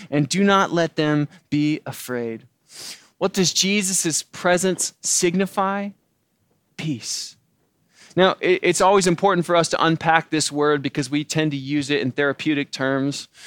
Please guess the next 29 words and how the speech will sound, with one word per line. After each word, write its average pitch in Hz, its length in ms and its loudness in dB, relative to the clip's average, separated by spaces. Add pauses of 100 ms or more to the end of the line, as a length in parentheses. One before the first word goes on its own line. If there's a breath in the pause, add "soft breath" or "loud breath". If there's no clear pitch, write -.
(140 loud breath)
very 160 240 4
individualistic 156 840 2
terms. 147 640 -4 (300 loud breath)
Peace 190 280 -2
becomes, 165 600 0
like, 143 300 -2
positive 143 460 0
thinking, 175 560 0
a 147 60 2
mindset 160 640 0
that 147 100 -10
we 151 140 -4
have, 143 400 0
a 135 40 -6
sense - 340 -6
of 127 100 -8
flow. 143 500 -2
Friends, 165 300 -2
it's 156 160 -8
not 170 160 -2
less 117 200 -4
than 123 160 -6
that, 131 200 -6 (1200 soft breath)
but 175 100 4
it's 175 140 -2
also 170 260 0
so 151 260 0
much 139 240 -2
more. 139 380 -6